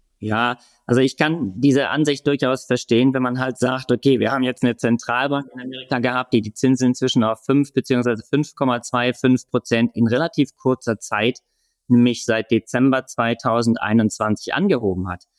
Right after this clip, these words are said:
Auf der anderen Seite muss man aber auch feststellen, das, was Philipp eben gesagt hat, es sind einige wenige Aktien,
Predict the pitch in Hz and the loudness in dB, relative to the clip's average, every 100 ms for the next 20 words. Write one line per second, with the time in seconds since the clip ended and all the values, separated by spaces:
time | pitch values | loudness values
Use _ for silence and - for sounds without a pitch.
0 | _ _ _ - 123 131 131 202 185 165 | _ _ _ -6 -4 -2 0 0 2 2
1 | 151 170 147 135 113 123 - 147 - 120 | 0 0 0 0 0 -2 -2 -4 0 0
2 | 104 98 110 - 131 - - - 139 135 | 2 2 0 -2 -6 -8 -18 -2 2 2
3 | - 127 123 120 123 147 135 92 95 143 | 2 2 2 0 -2 -4 -6 -6 -2 -2
4 | 147 139 156 175 160 123 131 151 139 127 | -2 -4 -2 0 2 2 2 2 0 -4
5 | - 139 131 | -4 0 0